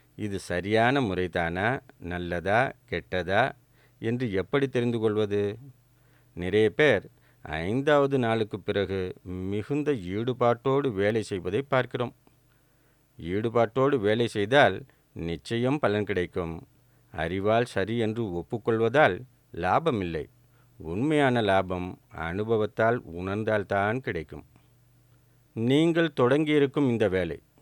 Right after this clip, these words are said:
உண்மையை அனுபவத்தில் உணர்ந்து கொள்வதுதான். வெறும் அறிவுபூர்வமாக உணர்ந்து கொண்டால் போதுமென்றால், இந்த பேருரைகளை வீட்டிலேயே உட்கார்ந்து கேட்டிருக்கலாம் இல்லையா?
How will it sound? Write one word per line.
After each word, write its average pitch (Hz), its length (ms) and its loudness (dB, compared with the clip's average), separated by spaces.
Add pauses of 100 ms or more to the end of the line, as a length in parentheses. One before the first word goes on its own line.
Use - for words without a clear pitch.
உண்மையை 139 760 2
அனுபவத்தில் 139 800 0
உணர்ந்து 135 460 -2
கொள்வதுதான். 98 580 0 (840)
வெறும் 104 760 2
அறிவுபூர்வமாக 127 1080 0
உணர்ந்து 120 400 0
கொண்டால் 117 460 2
போதுமென்றால், 104 880 2 (580)
இந்த 139 300 2 (100)
பேருரைகளை 123 800 2
வீட்டிலேயே 135 640 0
உட்கார்ந்து 117 640 0
கேட்டிருக்கலாம் 117 640 2
இல்லையா? 120 440 -2